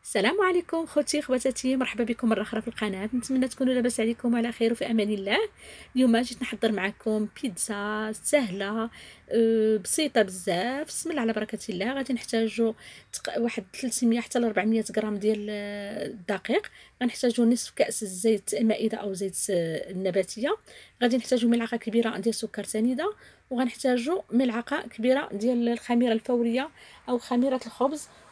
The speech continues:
وغنحتاجوا الملح حسب الذوق، وغنحتاجوا الماء باش غادي نجمعوا هاد العجينه ديالنا. أه، بسم الله. اول حاجه غادي ناخذوا نديروا ال-،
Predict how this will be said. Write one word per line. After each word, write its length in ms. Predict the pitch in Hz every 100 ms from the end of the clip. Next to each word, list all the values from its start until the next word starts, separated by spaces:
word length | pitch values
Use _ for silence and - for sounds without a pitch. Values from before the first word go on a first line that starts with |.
| -
وغنحتاجوا 680 | 285 262 240 - 226 233 240 - - -
الملح 320 | 226 214 220
حسب 440 | - - 247 233 208
الذوق، 680 | 214 196 175 233 320 392 - _ _ _ -
وغنحتاجوا 600 | 330 277 240 - 226 233
الماء 240 | 214 226 -
باش 220 | 226 247
غادي 280 | 220 220 254
نجمعوا 460 | 233 226 220 262 -
هاد 140 | 240
العجينه 360 | 220 208 220 185
ديالنا. 380 | 175 180 - - - _ _ _ _ _ _ _ _ _ _ _ _ _ -
أه، 520 | 240 233 226 226 220
بسم 240 | 220 - 339
الله. 160 | 262
اول 220 | 269 269
حاجه 240 | 240 240 302
غادي 200 | 330 247
ناخذوا 540 | 226 226 226 226 -
نديروا 360 | 226 226 226 226
ال-، 140 | 208